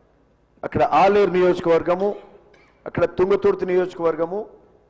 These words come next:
అట్లనే నకరికల్ నియోజకవర్గానికి సంబంధించి మరి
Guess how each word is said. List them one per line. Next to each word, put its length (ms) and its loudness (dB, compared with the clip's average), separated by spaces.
అట్లనే 480 0
నకరికల్ 560 0
నియోజకవర్గానికి 720 -2
సంబంధించి 720 -6
మరి 380 0